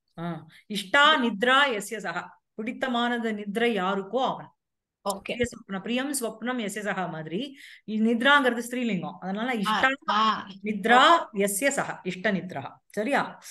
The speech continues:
Speaker 2: ஓகே. ஆ,
Speaker 1: பவான்
Speaker 2: ஆ.
Speaker 1: துவம் நீ. ஆ,
Speaker 2: துவம்.
Speaker 1: விருதா.
Speaker 2: ஆ, விருத்தா. வியர்த்தமே-,
Speaker 1: வியர்த்தமே-,
Speaker 2: வியர்த்தமேவ.
Speaker 1: வியர்த்தா. வியர்த்தகனா வேஸ்ட்.
Speaker 2: வேஸ்ட்.
Speaker 1: வேஸ்டா போ-, பண்ணாத. வியர்த்தமா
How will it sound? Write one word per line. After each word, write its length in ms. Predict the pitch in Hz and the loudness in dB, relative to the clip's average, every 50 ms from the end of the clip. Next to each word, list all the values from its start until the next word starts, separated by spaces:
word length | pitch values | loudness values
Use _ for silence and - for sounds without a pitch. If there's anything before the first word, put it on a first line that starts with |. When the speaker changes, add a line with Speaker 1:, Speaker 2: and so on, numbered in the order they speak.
| - - - 190 | -16 -6 -4 -2
Speaker 2:
ஓகே. 480 | 202 190 170 - - - - - - _ _ - 170 | -2 0 -2 -4 -6 -10 -14 -18 -20 _ _ -4 2
ஆ, 160 | 185 185 190 | 2 4 6
Speaker 1:
பவான் 200 | 214 220 214 185 - - - - - - _ _ _ - | 4 4 2 0 -6 -12 -18 -20 -20 -20 _ _ _ -4
Speaker 2:
ஆ. 160 | 220 202 190 | -2 0 2
Speaker 1:
துவம் 220 | 233 214 185 - - _ _ _ | 0 0 -2 -6 -10 _ _ _
நீ. 420 | - 190 214 220 202 - 185 185 - - _ | -6 -2 0 0 0 -2 -4 -10 -16 -12 _
ஆ, 40 | 185 | -4
Speaker 2:
துவம். 440 | 180 175 180 180 - 185 190 262 339 | -2 -2 -2 -4 -2 0 2 2 2
Speaker 1:
விருதா. 640 | 262 208 - - - - 285 311 - - - _ - | 2 0 -2 -6 -4 -4 -4 -4 -4 -10 -10 _ -2
Speaker 2:
ஆ, 140 | 233 247 240 | 0 0 0
விருத்தா. 520 | 220 220 247 254 247 - 311 285 262 208 - - - _ _ _ _ _ - 226 | 2 0 -2 -2 0 2 4 4 4 2 0 -6 -12 _ _ _ _ _ -10 0
வியர்த்தமே-, 500 | 240 247 233 226 214 220 320 294 277 285 | 2 4 4 4 4 4 4 4 4 6
Speaker 1:
வியர்த்தமே-, 240 | 285 269 269 277 233 | 6 4 4 2 0
Speaker 2:
வியர்த்தமேவ. 800 | - 262 240 247 - - - 285 294 294 285 285 294 285 311 339 | 2 2 2 2 4 4 4 6 8 8 8 8 8 6 6 4
Speaker 1:
வியர்த்தா. 160 | 320 - - - - _ _ _ _ _ _ - 196 180 175 | 4 2 0 -4 -8 _ _ _ _ _ _ -16 -14 -12 -8
வியர்த்தகனா 640 | 175 190 202 226 - - 320 294 277 294 294 320 311 247 | -4 -4 -2 -4 -2 0 0 2 2 2 2 0 0 0
வேஸ்ட். 380 | 240 262 262 262 262 - 170 175 - _ _ _ _ | 0 -2 -2 -4 -8 -12 -12 -14 -16 _ _ _ _
Speaker 2:
வேஸ்ட். 400 | 254 233 240 247 240 - - - | -2 2 2 2 2 0 -2 -4
Speaker 1:
வேஸ்டா 240 | - - 330 330 311 - - | -4 -2 -2 -2 -2 -2 -2
போ-, 300 | 254 233 233 233 226 226 | 0 0 2 0 -2 -2
பண்ணாத. 420 | 214 202 202 202 202 196 190 202 | -6 -8 -6 -6 -6 -4 -4 -6
வியர்த்தமா 500 | 185 190 208 208 202 - 277 277 285 269 | -6 -6 -8 -8 -6 -8 -6 -6 -6 -8